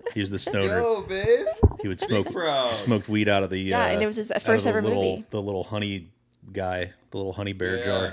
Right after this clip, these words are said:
Speaker 3: Could you
Speaker 1: Yeah.
Speaker 3: imagine how much of a, like, what am I thinking? What's the word? How
Speaker 2: Uh,
Speaker 3: much of an honor it would be your first ever movie to be a Quentin Tarantino film?
Speaker 1: Yeah, back then, though, Quentin Tarantino wasn't
Speaker 3: But
Speaker 1: a big name.
Speaker 3: think about it now. Like, holy crap.
Speaker 1: Well,
Speaker 3: That's
Speaker 1: yeah.
Speaker 3: the only director people know.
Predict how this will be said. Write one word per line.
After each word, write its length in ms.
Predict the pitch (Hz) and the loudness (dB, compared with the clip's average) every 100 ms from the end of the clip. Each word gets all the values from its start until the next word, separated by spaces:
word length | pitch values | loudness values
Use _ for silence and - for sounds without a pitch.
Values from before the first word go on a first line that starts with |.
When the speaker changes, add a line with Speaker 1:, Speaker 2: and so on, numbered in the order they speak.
| - | -4
Speaker 3:
Could 140 | 269 | 0
you 80 | 427 | 2
Speaker 1:
Yeah. 80 | 370 | 2
Speaker 3:
imagine 340 | 196 208 240 254 | 2 0 -2 -4
how 300 | 233 220 220 | -4 -2 -2
much 280 | 220 233 - | -2 -2 -2
of 180 | 214 202 | 0 0
a, 300 | 196 180 - _ _ - _ _ _ _ | 0 -2 -6 _ _ -20 _ _ _ _
like, 240 | 226 214 - _ _ _ | -6 -6 -8 _ _ _
what 220 | 233 226 | -12 -10
am 60 | 247 | -8
I 80 | 254 | -8
thinking? 320 | 233 226 233 220 | -8 -10 -10 -12
What's 160 | 226 | -10
the 80 | 240 | -10
word? 240 | 233 233 247 _ _ _ _ - | -10 -10 -14 _ _ _ _ -2
How 80 | |
Speaker 2:
Uh, 20 | 302 | 0
Speaker 3:
much 160 | 349 | 4
of 80 | 370 | 4
an 100 | 320 | 4
honor 340 | - 185 196 254 | 4 2 2 0
it 140 | 262 | 0
would 140 | 269 254 | -4 -4
be 300 | 285 285 294 - - _ | -4 -4 -6 -12 -20 _
your 200 | 226 254 | -2 -2
first 300 | 247 240 247 | 0 0 2
ever 200 | 233 247 | 0 2
movie 240 | 214 208 240 | 0 -2 -2
to 120 | 240 | 0
be 120 | 220 | 2
a 80 | 196 | 2
Quentin 340 | 233 208 220 | 2 0 -2
Tarantino 480 | 226 214 220 185 202 | -2 -2 -4 -6 -4
film? 320 | 226 226 269 - _ _ _ _ | -4 -4 -6 -12 _ _ _ _
Speaker 1:
Yeah, 240 | - - 180 | -2 2 2
back 260 | 180 - | 2 2
then, 180 | - 143 | 2 4
though, 100 | 113 | 4
Quentin 220 | 95 123 95 | 2 -2 0
Tarantino 360 | 107 101 104 95 | -2 -2 -2 4
wasn't 160 | 240 | 4
Speaker 3:
But 20 | 247 | 4
Speaker 1:
a 40 | |
big 120 | 87 | 0
name. 80 | 90 | 0
Speaker 3:
think 180 | 226 240 | 0 4
about 160 | 269 | 4
it 80 | 254 | 4
now. 260 | 202 185 170 | 0 -4 -4
Like, 240 | 202 196 | -6 -10
holy 380 | - - 240 247 | -10 -6 -2 -2
crap. 120 | 247 330 | 0 0
Speaker 1:
Well, 140 | 294 | 0
Speaker 3:
That's 200 | 262 294 | 0 0
Speaker 1:
yeah. 60 | 135 | 2
Speaker 3:
the 100 | - | 4
only 160 | 247 | 4
director 240 | 214 202 208 | 4 2 0
people 220 | 208 175 | -6 -6
know. 300 | 165 151 113 | -8 -10 -14